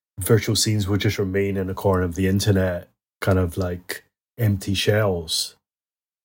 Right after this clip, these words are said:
I think for me, that's what hyperpop means. It's not like a musical genre. It's like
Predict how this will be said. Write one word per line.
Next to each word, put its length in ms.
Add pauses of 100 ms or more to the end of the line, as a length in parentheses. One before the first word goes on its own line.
(240)
I 80
think 260
for 80
me, 260
that's 280
what 200
hyperpop 720
means. 520
It's 140
not 260
like 160
a 60
musical 420
genre. 440
It's 220
like 340